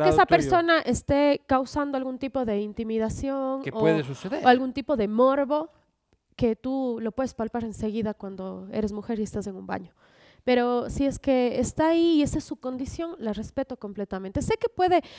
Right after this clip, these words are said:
Speaker 2: causar incomodidad en personas que no tengan una mentalidad abierta en estos temas y
Speaker 1: En Cue-,
Speaker 2: acepten.
Speaker 1: en Cuenca se han de volver,
Speaker 2: En
Speaker 1: puta,
Speaker 2: Cuenca el
Speaker 1: en
Speaker 2: tema
Speaker 1: Cuenca
Speaker 2: es
Speaker 1: le prenden
Speaker 2: complicado.
Speaker 1: candela, pues.
Speaker 2: El Cuenca, en Cuenca el tema es un poquito complicado, pero creo que hemos ido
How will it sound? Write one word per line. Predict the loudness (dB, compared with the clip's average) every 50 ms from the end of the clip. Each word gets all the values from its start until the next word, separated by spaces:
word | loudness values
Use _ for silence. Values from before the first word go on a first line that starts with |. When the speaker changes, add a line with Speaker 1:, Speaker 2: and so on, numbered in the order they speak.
| -20 -8 _
Speaker 2:
causar | -2 -2 0 0 -2 -2
incomodidad | -2 -4 -4 -4 -2 0 0 2 2 0 0
en | -2 -4
personas | -6 -6 -6 -6 -8 -6 -8 -8
que | -6 -6 -6
no | -6 -6 -6
tengan | -6 -6 -4 -2 -2 -2
una | -2 -4 -4 -6
mentalidad | -6 -8 -8 -4 -2 0 0 2 2 4 4 4 2 0 -4 -10 -20 -20 -12 0
abierta | 4 4 6 6 6 6 4 4 2 0
en | -2 -2
estos | -4 -6 -6 -10 -6 -4
temas | -4 -2 -2 -2 -2 0
y | 0
Speaker 1:
En | 0
Cue-, | 2 2
Speaker 2:
acepten. | 4 4 4 4 4 4 4 4 4 4
Speaker 1:
en | 0
Cuenca | -4 -6 -6 -6 -4 -4 -4 -4
se | -2 -4 -4
han | -4 -4
de | -8
volver, | -8 -8 -12 -10 -6 -4 -4 -4 -4 -4 -2
Speaker 2:
En | 0 0 0
Speaker 1:
puta, | 0 0
Speaker 2:
Cuenca | 0 0 0 2 4 4 6 6
el | 6
Speaker 1:
en | 6 4
Speaker 2:
tema | 4 4 6
Speaker 1:
Cuenca | 6 8 8 8
Speaker 2:
es | 8
Speaker 1:
le | 8 6
prenden | 4 4
Speaker 2:
complicado. | 4 4 4 6 8 8 8 8 6
Speaker 1:
candela, | 6 4 4 2 2 4 4 4 4 2 0
pues. | -4 -10 -12 -10 -4 -2
Speaker 2:
El | -2 0
Cuenca, | 0 0 0 2 2 0 0 0
en | -2 -6 -4
Cuenca | -2 -2 -2 0 2 4 6 6 6 6 6
el | 6 4 2 2
tema | 2 0 0 0
es | -2 -2
un | -4 -6
poquito | -6 -6 -4 -4 -2 0 0 -2 -2 -4 -10 -18 -20 -20 -20 -10 _
complicado, | -2 -2 0 0 0 2 4 4 4 4
pero | 2 0 -2 -2
creo | -2 -4 -2
que | 0 0 0 0 0 -6 -16 -20 -20 -20 -14 _
hemos | 0 0 0 0 0 0
ido | 0 0 2 2 2 2 0